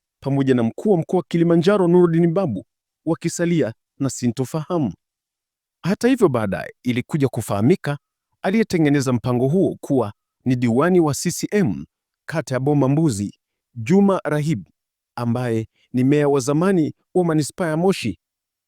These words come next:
Juma Rahibu alikiri kuitumia kuhamasisha watu kufika katika mkutano huo. Kwa upande wake, katibu wa siasa na uenezi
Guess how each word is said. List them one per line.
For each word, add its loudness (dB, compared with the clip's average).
Juma 2
Rahibu 2
alikiri -2
kuitumia 0
kuhamasisha -2
watu 0
kufika -2
katika -4
mkutano -2
huo. 2
Kwa 0
upande 2
wake, 2
katibu 0
wa 0
siasa -2
na 2
uenezi 2